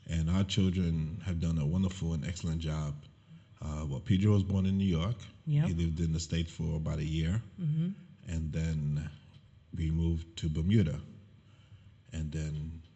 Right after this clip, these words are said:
Speaker 1: when we came to Bermuda, he was a baby, so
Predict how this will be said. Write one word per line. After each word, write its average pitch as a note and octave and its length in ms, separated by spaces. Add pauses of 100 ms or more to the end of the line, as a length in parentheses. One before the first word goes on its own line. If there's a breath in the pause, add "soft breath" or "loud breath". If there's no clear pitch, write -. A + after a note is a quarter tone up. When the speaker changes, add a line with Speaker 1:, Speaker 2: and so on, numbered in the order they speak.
(120)
Speaker 1:
when D#2+ 180
we D#2+ 100
came F#2 240
to F2 80
Bermuda, F2 480 (100)
he G2 100
was E2 120
a D#2+ 60
baby, D#2+ 300
so D#2 340